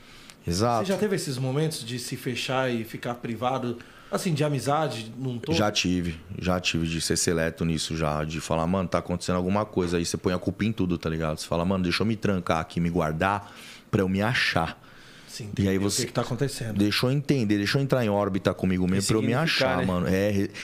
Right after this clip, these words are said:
Speaker 1: exato. Aí eu, você entra em órbita, começa a pensar, ver se tá tudo andando, o que tá acontecendo, mano. Aí você encosta no pai e na mãe, que pai e a mãe ali é responsa até o final, tá ligado?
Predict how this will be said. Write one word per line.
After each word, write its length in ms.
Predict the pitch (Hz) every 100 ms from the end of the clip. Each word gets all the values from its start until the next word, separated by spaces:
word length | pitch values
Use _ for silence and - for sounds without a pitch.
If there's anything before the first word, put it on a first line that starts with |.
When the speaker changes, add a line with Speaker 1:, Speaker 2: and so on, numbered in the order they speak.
| -
Speaker 1:
exato. 480 | 98 135 190 131 - - - - -
Aí 180 | - 104
eu, 100 | 117
você 220 | 131 -
entra 200 | 143 139
em 60 | 147
órbita, 320 | 139 143 123
começa 260 | 123 120 120
a 40 |
pensar, 600 | 123 123 - 127 123 123
ver 120 | 113 113
se 80 |
tá 80 | -
tudo 240 | 107 110 110
andando, 400 | 110 110 117 110
o 40 |
que 60 | -
tá 80 |
acontecendo, 720 | 110 104 104 - 110 117 113
mano. 160 | 104 98
Aí 80 | 107
você 120 | -
encosta 320 | 107 113 -
no 100 | 110
pai 220 | 101 107 101
e 20 |
na 100 | 107
mãe, 180 | 107 107
que 80 | -
pai 160 | 107
e 40 | 104
a 60 |
mãe 140 | 104 104
ali 100 | 104
é 40 |
responsa 420 | 110 107 107 107
até 120 | -
o 60 | 110
final, 340 | - 139 87 87
tá 120 | 85
ligado? 260 | 87 98